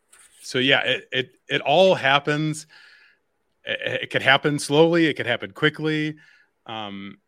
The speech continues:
and it, it could, it'll happen and you won't even realize it, because when you start, you know, getting involved in these communities, like I said, and, and participating, you'll,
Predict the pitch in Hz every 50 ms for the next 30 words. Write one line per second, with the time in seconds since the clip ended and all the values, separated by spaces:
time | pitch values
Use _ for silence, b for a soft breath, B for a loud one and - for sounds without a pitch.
0 | _ _ _ _ _ _ _ _ _ _ _ _ _ - 123 123 120 117 117 120
1 | - _ _ _ _ - 131 - - 131 127 - 135 120 117 120 120 _ _ -
2 | - _ _ _ _ _ _ - 139 147 160 151 143 127 - - 110 120 147 156
3 | 156 175 160 160 147 147 139 131 120 110 131 139 139 131 120 117 113 110 123 135
4 | 131 120 107 95 90 85 85 85 - _ _ _ _ 113 107 - 120 117 113 101
5 | 92 - _ _ _ 127 123 123 120 - - 143 135 - - - _ _ _ _
6 | _ _ _ 120 117 110 104 107 107 98 95 _ _ _ _ _ _ _ _ _
7 | 127 - 135 139 143 135 127 123 120 123 131 139 127 143 143 143 131 - - -
8 | 131 143 147 139 120 120 113 - 123 113 113 113 107 - 135 135 139 127 113 107
9 | - 104 107 - - 107 - - 110 - 156 - - 120 113 107 107 104 101 b
10 | b b b b b b b b b b b b _ _ _ _ _ _ 120 117
11 | 117 117 113